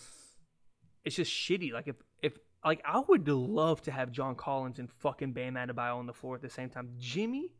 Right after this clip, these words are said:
John Collins, uh, Duncan Robinson, Kendrick, I mean, fuck off. We got a chance at the finals again, you know? Um, a lot of big athletic guys out there guarding people, but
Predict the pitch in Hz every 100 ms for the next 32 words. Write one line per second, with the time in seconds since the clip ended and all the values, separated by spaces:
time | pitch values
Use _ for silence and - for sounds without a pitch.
0 | _ _ _ 143 127 151 208 233 - 156
1 | 139 131 123 - _ _ _ _ _ _
2 | _ _ - _ _ _ _ _ - 131
3 | 117 113 135 160 196 220 175 165 196 202
4 | 196 - 196 190 - 202 190 180 156 156
5 | 151 143 127 104 - _ _ _ _ _
6 | - - 151 151 143 131 113 - - 135
7 | 139 139 135 127 139 123 123 120 113 120
8 | 117 107 123 110 104 107 113 117 - -
9 | - - - - 143 131 127 120 117 117
10 | 135 139 131 131 139 131 120 131 120 113
11 | 117 120 117 117 117 120 120 127 120 127
12 | 123 123 135 127